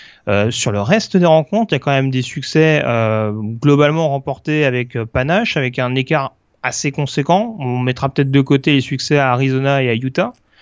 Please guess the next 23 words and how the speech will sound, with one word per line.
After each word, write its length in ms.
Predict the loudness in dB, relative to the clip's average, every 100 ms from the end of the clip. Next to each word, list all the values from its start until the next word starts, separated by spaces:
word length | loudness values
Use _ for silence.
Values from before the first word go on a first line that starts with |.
| -20 -20 _ _
Euh, 320 | -4 -2 -2 -2
mais 520 | -2 -2 -2 0 2
alors, 180 | 0 -4 _
très 160 | -2 -2
franchement, 400 | 0 0 0 0
enfin, 300 | 0 0 0
moi, 220 | 0 0
si 180 | 0 0
je 100 | 2
regarde, 440 | 2 2 -2 -4
si 240 | -6 -4 -4
je, 100 | 0
aujourd'hui, 380 | 4 4 2 2
je 40 |
dois 100 | 0
faire 140 | 0 -2
un 100 | -2
comparatif 580 | -2 0 0 -2 -4 -2
avec 220 | 0 0
Ohio 220 | 0 0
State 320 | -2 -4 -4
et 40 | -6
Michigan, 600 | -4 -4 0 2 2